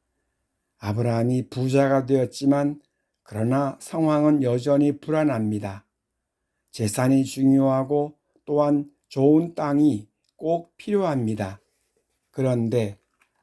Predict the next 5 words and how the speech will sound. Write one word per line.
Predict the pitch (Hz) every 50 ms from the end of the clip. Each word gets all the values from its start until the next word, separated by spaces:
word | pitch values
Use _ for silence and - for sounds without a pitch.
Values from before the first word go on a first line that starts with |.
| _ _
롯에게 | - 120 123 127 139 143 151 143 143 156 147 135 127 127 143 147 147 139 131 - - _ _ _ _
좋은 | - - 135 139 143 143 143 143 139 131 135
땅, | - 160 151 135 117 101 98 101 _ _ _ _ _ _ _ _ _ _ _ _ _ _
안전한 | - 101 110 120 127 131 127 147 147 151 151 156 151 147
땅을 | - 143 139 135 139 135 123 117 110